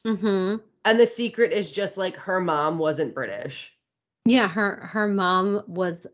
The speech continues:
Speaker 1: of Indian origin.
Speaker 2: And she really seemed bigger than that. She seemed to have secret money and a scandalous past. She's, like, very respectable, very demure, very, like, paragon of English virtue,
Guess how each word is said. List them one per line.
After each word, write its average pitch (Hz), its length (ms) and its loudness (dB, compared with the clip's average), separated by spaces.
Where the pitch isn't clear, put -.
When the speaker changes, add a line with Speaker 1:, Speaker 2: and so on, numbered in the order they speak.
Speaker 1:
of 175 160 -4
Indian 175 420 -4
origin. 160 580 -8
Speaker 2:
And 254 160 6
she 311 320 6
really 262 280 4
seemed 180 360 -4
bigger 170 300 -6
than 131 180 -10
that. 117 220 -12
She 269 240 -2
seemed 220 300 0
to 175 60 -6
have 143 180 0
secret - 360 -6
money 262 460 4
and 170 120 0
a 170 60 -2
scandalous 147 560 -2
past. 220 380 2
She's, 339 300 4
like, 330 180 2
very 165 360 0
respectable, 262 920 0
very 165 280 2
demure, 233 640 2
very, 175 340 2
like, 147 320 -2
paragon 226 680 4
of 185 160 0
English 202 340 -2
virtue, 170 640 -2